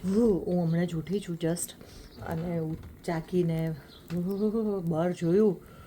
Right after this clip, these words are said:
તો અત્યારે તમને દેખાતું હશે મારા ઉપર,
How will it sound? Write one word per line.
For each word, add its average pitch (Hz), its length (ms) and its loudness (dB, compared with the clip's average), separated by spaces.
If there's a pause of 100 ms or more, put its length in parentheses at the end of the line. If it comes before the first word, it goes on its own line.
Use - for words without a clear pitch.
(640)
તો 180 220 2 (320)
અત્યારે 180 420 0
તમને 170 260 0
દેખાતું 185 480 0
હશે 180 200 -2
મારા 160 320 -2
ઉપર, 175 320 -4